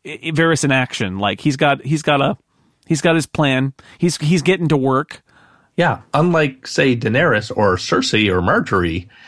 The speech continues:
Speaker 2: when he's in trouble and he has to solve something, he doesn't just rest on saying, "This is who I am, this is what I've done." He gets to work and he makes it happen.
Speaker 1: Yeah.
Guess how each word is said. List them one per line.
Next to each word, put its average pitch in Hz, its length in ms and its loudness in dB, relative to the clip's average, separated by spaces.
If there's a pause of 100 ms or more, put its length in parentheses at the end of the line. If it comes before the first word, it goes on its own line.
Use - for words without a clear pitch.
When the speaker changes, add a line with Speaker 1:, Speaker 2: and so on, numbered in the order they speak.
(580)
Speaker 2:
when 143 180 2
he's 185 180 0
in 147 140 0
trouble 156 340 0
and 123 80 0
he 127 60 0
has 123 140 0
to - 80 -8
solve 151 260 0
something, 95 320 -2
he 104 100 -2
doesn't 147 260 2
just 127 220 -2
rest 123 380 -2
on 101 220 0
saying, 92 520 -2 (580)
"This 131 220 2
is 104 140 0
who 131 220 2
I 107 100 2
am, 107 240 0
this 101 120 -6
is - 40 -6
what 98 100 2
I've 87 140 -2
done." 90 380 -2 (160)
He 262 140 -4
gets - 300 -2
to 170 100 -2
work 117 300 0
and 117 140 -6
he 220 80 -6
makes 107 280 -4
it 151 80 0
happen. 160 500 -2
Speaker 1:
Yeah. 120 380 -2